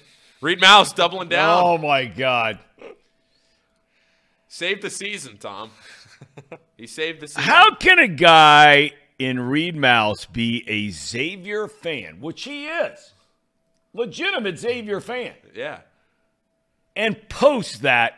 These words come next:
Speaker 2: in our chat?
Speaker 1: I don't know.
Speaker 2: Kunkel does not stink. Kunkel
Speaker 1: I
Speaker 2: is an asset to that team in many, many ways. You're around this team,
Speaker 1: Yes.
Speaker 2: right?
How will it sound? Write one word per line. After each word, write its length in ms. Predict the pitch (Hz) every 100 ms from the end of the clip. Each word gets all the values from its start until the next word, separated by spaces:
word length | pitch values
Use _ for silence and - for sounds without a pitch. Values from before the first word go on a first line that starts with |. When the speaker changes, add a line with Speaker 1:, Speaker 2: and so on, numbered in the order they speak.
| -
Speaker 2:
in 160 | 127
our 180 | 127 120
chat? 340 | 113 - 85 _ _ _
Speaker 1:
I 120 | 110
don't 80 | 135
know. 200 | 143 127 _ _ _ _ _ _ _ _ _ _
Speaker 2:
Kunkel 460 | - 381 - 240 202
does 280 | 170 151
not 440 | 147 156 147 117 -
stink. 400 | - - 117 - _ _ _ _ _ _ _ _ _ _ _
Kunkel 460 | 233 269 190 214
Speaker 1:
I 60 | 196
Speaker 2:
is 140 | 180 143
an 100 | 139
asset 760 | 160 180 208 - - 170 165 -
to 100 | 139
that 320 | 135 135 -
team 420 | 131 123 113 107 110
in 340 | 120 110 110
many, 260 | 127 135 135
many 260 | 123 117
ways. 360 | 113 104 85 90
You're 260 | 185 285 220
around 380 | 202 190 170 143
this 220 | 120 -
team, 260 | 139 107 76
Speaker 1:
Yes. 220 | 98 82
Speaker 2:
right? 240 | 139 175